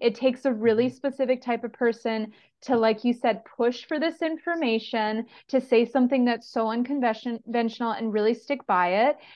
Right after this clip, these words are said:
Speaker 1: And, like, Wes, I think Wes found the diet through Augenus. He, like, found it in the way that people often find it.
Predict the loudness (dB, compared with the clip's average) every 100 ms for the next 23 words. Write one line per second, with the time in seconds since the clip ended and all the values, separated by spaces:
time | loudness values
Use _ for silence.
0 | -8 -2 0 0 0 0 0 -4 -4 2
1 | 2 0 -8 -6 -4 -2 -2 -4 -4 -14
2 | -12 0 2 2 -2 -6 -2 -2 -2 -4
3 | -6 -4 -4 0 0 0 -4 -4 -2 0
4 | 0 0 -2 -8 -8 -4 2 2 2 0
5 | 2 2 2 -2 -4 -4 -4 -2 -2 0
6 | 0 0 0 -2 -4 -8 -4 -2 0 0
7 | -2 -8 -10 -4 -4 0 4 4 4